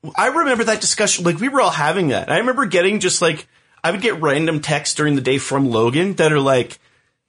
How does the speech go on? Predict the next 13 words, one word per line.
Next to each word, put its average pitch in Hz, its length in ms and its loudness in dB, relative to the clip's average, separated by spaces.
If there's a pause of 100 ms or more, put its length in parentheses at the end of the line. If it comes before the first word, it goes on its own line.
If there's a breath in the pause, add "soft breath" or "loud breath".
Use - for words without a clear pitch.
(140)
I, 143 160 0
this 190 320 -2
is 294 180 -2
random, 220 380 0
but 135 140 -2
just, - 300 0
like, 139 400 0 (440)
"I'm 214 180 -2
so 262 200 0
stoked 254 360 0
about 240 200 0
the 202 60 -8
W 180 460 2